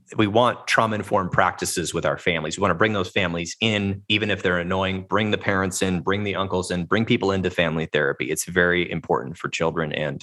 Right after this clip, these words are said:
everyone. Um, as a counselor, we need to get comfortable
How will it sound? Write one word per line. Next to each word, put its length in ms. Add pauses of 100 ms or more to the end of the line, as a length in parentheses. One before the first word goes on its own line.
(120)
everyone. 380 (1000)
Um, 560 (380)
as 240
a 60
counselor, 800
we 60
need 140
to 60
get 200
comfortable 800